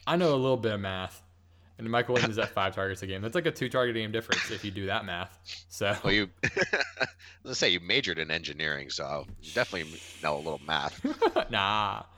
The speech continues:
Speaker 1: Um, <laughs>
Speaker 2: Only
Speaker 1: so
Speaker 2: complicated math, though. <laughs>
Speaker 1: Yeah, exactly. It's, there's a certain point where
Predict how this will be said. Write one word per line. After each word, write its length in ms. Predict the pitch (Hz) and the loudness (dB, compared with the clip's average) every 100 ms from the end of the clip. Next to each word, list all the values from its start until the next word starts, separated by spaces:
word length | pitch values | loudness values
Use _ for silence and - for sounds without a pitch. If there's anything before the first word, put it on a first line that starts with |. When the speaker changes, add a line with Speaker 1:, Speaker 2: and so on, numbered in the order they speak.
| - - - 120 | -20 -20 -4 0
Speaker 1:
Um, 280 | 113 120 - - 190 | 2 0 -4 -4 -4
<laughs> 100 | - - 147 | -4 -2 0
Speaker 2:
Only 220 | 180 196 | 2 2
Speaker 1:
so 100 | - | 4
Speaker 2:
complicated 640 | 135 131 127 117 104 90 | 2 2 0 2 2 2
math, 300 | 87 85 78 - | 0 -4 -4 -4
though. 280 | 73 73 - - | -4 -4 -8 -18
<laughs> 260 | - - 107 | -4 -2 0
Speaker 1:
Yeah, 340 | 185 190 151 - 127 - - - - - 117 | 2 2 2 2 0 0 -2 -4 -8 -16 -8
exactly. 460 | 104 107 104 104 | -2 0 0 -2
It's, 300 | 107 113 - | -2 -4 -4
there's 180 | 143 117 | -4 -2
a 60 | 123 | -2
certain 240 | 127 110 | -2 -2
point 260 | 107 107 98 | -2 -2 -2
where 340 | 92 90 | -2 -4